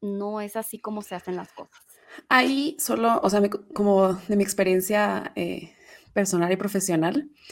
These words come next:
Speaker 2: que me tocó trabajar en, en un programa de, de mujeres y era en, es del gobierno, entonces era una parte en la que tenías presupuesto para muchos programas, incluyendo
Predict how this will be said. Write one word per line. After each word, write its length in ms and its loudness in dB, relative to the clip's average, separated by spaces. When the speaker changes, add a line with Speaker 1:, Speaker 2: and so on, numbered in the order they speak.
Speaker 2:
que 360 8
me 100 4
tocó 200 0
trabajar 300 2
en, 260 0
en 140 4
un 80 2
programa 720 6
de, 400 2
de 80 2
mujeres 540 0
y 300 6
era 380 10
en, 340 4
es 140 2
del 120 4
gobierno, 520 4
entonces 600 -2
era 200 4
una 180 0
parte 460 0
en 80 2
la 200 2
que 260 2
tenías 260 2
presupuesto 480 -2
para 160 4
muchos 240 0
programas, 580 0
incluyendo 880 6